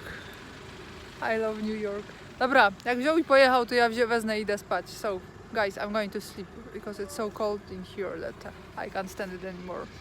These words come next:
So thank you for watching. I've got, like, three movies ready for you,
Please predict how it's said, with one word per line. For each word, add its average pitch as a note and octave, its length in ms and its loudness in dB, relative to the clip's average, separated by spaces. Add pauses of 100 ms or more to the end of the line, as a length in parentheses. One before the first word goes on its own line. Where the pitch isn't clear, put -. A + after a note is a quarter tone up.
(100)
So B3 160 -6
thank B3+ 240 -2
you C4 80 -6
for G#3 160 -4
watching. F#3+ 360 -4 (640)
I've G#3 280 2
got, G#3 180 2 (640)
like, G#3+ 240 -4
three - 320 -4
movies A#3+ 340 -2
ready G#3 240 2
for A3 220 -2
you, C#4+ 200 -2